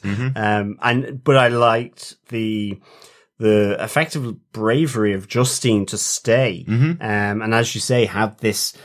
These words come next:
Speaker 2: similar, uh, view of the world as Lily.
Speaker 1: Yeah.
Speaker 2: Uh, you know, in that sense, she is this true acolyte of
Speaker 1: Yeah.
Speaker 2: Lily's, that, um, she would prefer to face him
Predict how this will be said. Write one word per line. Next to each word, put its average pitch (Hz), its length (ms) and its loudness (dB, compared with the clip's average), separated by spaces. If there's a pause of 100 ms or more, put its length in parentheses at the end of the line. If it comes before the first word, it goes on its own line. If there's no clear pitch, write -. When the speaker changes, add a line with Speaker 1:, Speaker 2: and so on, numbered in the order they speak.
(140)
Speaker 2:
similar, 120 760 2 (280)
uh, 101 260 -2
view 107 540 0
of 104 300 0
the 107 100 -2
world 104 720 2
as 101 480 -4
Lily. 202 420 2
Speaker 1:
Yeah. 110 360 2
Speaker 2:
Uh, 104 40 2
you 120 140 2
know, 107 100 4
in 104 100 4
that 127 140 -2
sense, 110 200 0
she - 280 -6
is 113 380 0
this 110 180 0
true - 360 0
acolyte 107 720 -2
of 101 100 -4
Speaker 1:
Yeah. 156 120 6
Speaker 2:
Lily's, 92 420 -4
that, 95 400 -2
um, 95 300 0 (260)
she 107 280 4
would 101 300 4 (640)
prefer 110 680 4 (360)
to 110 160 0
face 123 520 0
him 101 440 -2